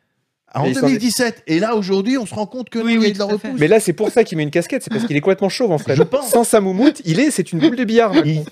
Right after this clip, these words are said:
Speaker 1: Il, et en fait, et quand il y a eu le coming out de Jiraya, je sais pas si vous suivez les streamers, mais peut-être, euh, sur Twitch, euh, quand, euh, ce, ce, enfin, un coming out,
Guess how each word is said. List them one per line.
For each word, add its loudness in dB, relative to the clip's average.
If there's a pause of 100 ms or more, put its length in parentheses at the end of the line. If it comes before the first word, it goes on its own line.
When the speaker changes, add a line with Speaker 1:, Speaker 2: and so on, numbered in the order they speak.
(120)
Speaker 1:
Il, 0
et 0
en -2
fait, -4
et 0
quand -6
il 0
y -2
a -2
eu -2
le -2
coming -4
out -2
de -6
Jiraya, -2
je -10
sais -12
pas -4
si -8
vous -8
suivez -6
les -2
streamers, -2
mais -8
peut-être, -10 (380)
euh, -6
sur -14
Twitch, -2
euh, 2 (320)
quand, -4
euh, -2
ce, -14
ce, -6
enfin, -8
un -18
coming -12
out, -16